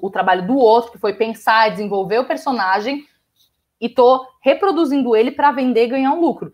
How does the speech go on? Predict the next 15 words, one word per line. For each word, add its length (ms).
Será 460
que 220
não 120
seria 380
justo, 400
já 140
que 120
o 80
outro 300
pensou 300
no 40
personagem, 640
criou, 400
fez 320
tudo, 500